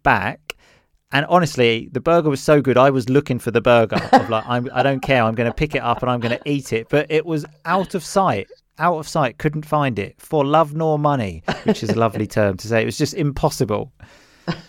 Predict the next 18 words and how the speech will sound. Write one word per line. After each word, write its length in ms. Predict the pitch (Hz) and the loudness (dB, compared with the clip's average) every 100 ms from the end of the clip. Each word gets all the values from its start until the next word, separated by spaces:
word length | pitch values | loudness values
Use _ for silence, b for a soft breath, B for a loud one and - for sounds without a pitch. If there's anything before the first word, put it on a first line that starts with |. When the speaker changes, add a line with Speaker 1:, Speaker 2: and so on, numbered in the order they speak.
| 165 | -10
Speaker 2:
I 60 | |
can 160 | 151 143 | -8 -6
just 160 | 156 160 | -4 0
Speaker 1:
Oh. 100 | 151 | 2
Speaker 2:
imagine 460 | 160 175 160 165 | 2 2 2 4
the 80 | 147 | 2
scene. 500 | - - 165 151 135 | 0 -2 -2 -2 -2
<laughs> 1400 | 180 - 302 - _ - - - _ - - - 120 - | -4 -6 -12 -12 _ -20 -20 -20 _ -20 -18 -14 -8 2
Speaker 1:
I, 200 | 151 - | 2 4
honestly, 360 | 175 185 - | 2 4 6
I 80 | 120 | 4
think 240 | 120 190 165 | 4 0 2
that 240 | 147 - | 0 4
burger 320 | 147 139 113 | 6 6 4
finished 480 | - 135 123 - - | 0 0 0 -2 -2
on, 100 | 120 | 2
like, 200 | 120 117 | 2 2
Mars 720 | 127 131 107 95 90 - - | 6 8 8 4 -2 -8 -14